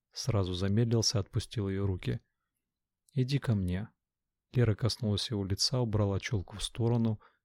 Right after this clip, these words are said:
чтобы взглянуть в глаза. Велиал склонился над ней и припал к губам.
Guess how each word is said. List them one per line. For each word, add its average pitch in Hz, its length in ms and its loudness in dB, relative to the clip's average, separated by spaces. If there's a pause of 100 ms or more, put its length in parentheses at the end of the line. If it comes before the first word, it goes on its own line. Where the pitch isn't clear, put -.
чтобы 98 380 -2
взглянуть 95 440 2
в 87 40 -4
глаза. 98 500 -2 (1040)
Велиал 98 480 2
склонился 101 600 0
над 92 160 0
ней 107 280 0
и 98 40 -2
припал 95 540 -2
к 85 40 -8
губам. 92 540 -4